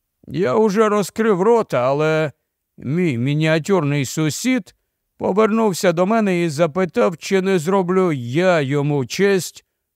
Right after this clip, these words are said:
випити з ним за його рахунок. Мені лишилося тільки подякувати йому і прийняти запрошення.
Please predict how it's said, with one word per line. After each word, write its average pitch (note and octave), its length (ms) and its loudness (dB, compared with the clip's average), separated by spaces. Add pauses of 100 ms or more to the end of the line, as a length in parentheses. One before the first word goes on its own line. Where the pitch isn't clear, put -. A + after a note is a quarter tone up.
випити D#3+ 960 0
з B2+ 100 -6
ним E3+ 280 2
за D3+ 140 0
його C#3+ 320 0
рахунок. C#3 720 -2 (800)
Мені A#3+ 400 0
лишилося G#3 800 2
тільки F3 420 0
подякувати D#3+ 960 0
йому C#3+ 460 0
і G3+ 140 -2
прийняти D3+ 800 0
запрошення. A#2 880 -2